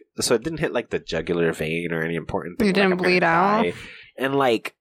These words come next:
Speaker 1: we have all the secret Illuminati medication, so, like, I'm not gonna get rabies or anything. Although,
Speaker 2: Yeah.
Speaker 1: like, we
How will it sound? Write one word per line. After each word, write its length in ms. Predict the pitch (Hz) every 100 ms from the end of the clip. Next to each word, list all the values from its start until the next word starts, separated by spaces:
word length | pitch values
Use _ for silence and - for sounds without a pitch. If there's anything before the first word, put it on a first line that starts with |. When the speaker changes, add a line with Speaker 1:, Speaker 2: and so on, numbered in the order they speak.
| _ -
Speaker 1:
we 200 | 131 139
have 360 | 135 143 120 -
all 280 | 104 117 117
the 140 | 98
secret 460 | - - 110 113 98
Illuminati 560 | 110 101 92 90 98 104
medication, 800 | 101 80 - 87 92 127 120
so, 160 | 113 110
like, 140 | 92
I'm 100 | 90
not 160 | 92 104
gonna 160 | 101 82
get 260 | 87 64
rabies 460 | 69 71 82 85 82
or 80 | 82
anything. 640 | 82 82 90 82 80 85 -
Although, 280 | 110 113 117
Speaker 2:
Yeah. 40 |
Speaker 1:
like, 160 | 110 98
we 180 | 104